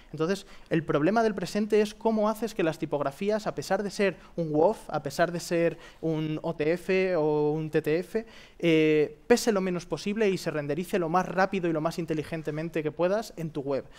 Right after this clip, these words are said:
Sobre todo en, en webs pequeñas a lo mejor no tienes ese problema, pero imaginaos hacer la web para Vogue o para New York Times, como hemos visto, pues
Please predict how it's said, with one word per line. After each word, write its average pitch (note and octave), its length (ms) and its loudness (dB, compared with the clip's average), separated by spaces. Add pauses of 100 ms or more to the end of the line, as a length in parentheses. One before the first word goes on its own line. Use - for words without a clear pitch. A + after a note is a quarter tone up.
(120)
Sobre D#3+ 240 0
todo G#3 260 4
en, E3+ 760 -2
en E3 240 -4
webs G3+ 260 2
pequeñas A3 440 -2
a - 20 -4
lo F3+ 60 -2
mejor E3 240 -8
no G3+ 80 -4
tienes D3 220 -6
ese D3+ 180 -4
problema, C#3+ 420 -4
pero C#3+ 140 -6
imaginaos D#3 480 -6 (200)
hacer F3 480 2
la D3+ 140 0
web F3 180 2
para D3+ 240 2
Vogue D3+ 340 0
o B2+ 60 -2
para C#3 200 -6
New D#3+ 120 -2
York C3+ 220 -4
Times, F3+ 280 -2
como D3 200 -8
hemos C3+ 180 -10
visto, D3 300 -8
pues B2 260 -10